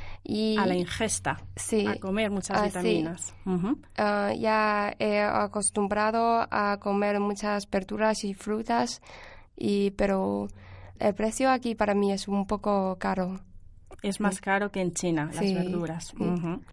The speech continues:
Speaker 2: ¿Y a ti, qué te gustaría traerte a España de Japón,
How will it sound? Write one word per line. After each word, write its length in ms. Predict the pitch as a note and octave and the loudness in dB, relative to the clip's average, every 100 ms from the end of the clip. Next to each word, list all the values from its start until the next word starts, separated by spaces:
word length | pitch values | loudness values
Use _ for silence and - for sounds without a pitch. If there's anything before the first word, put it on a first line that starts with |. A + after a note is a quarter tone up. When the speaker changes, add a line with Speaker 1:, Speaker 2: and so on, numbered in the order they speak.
| - | -6
Speaker 2:
¿Y 360 | A3+ A3+ C4 | -2 0 2
a 80 | C#4+ | 2
ti, 240 | C4+ G3+ | 0 -2
qué 80 | F#3 | 0
te 80 | G3 | 0
gustaría 520 | A3 - A3 A3 A3 G#3+ | -2 -2 -2 0 0 -2
traerte 840 | G#3 G#3 G#3 G3 G#3+ G3+ G3+ F#3+ F#3 - - - - - - | -2 0 0 -2 -2 0 2 0 -4 -18 -20 -20 -20 -20 -6
a 240 | G#3 G3+ | 2 2
España 460 | G3 - A#3+ C4+ C#4+ | 2 -2 0 4 4
de 80 | A3 | 2
Japón, 520 | - F3+ F#3 C#3+ E3+ | -2 -2 0 0 -2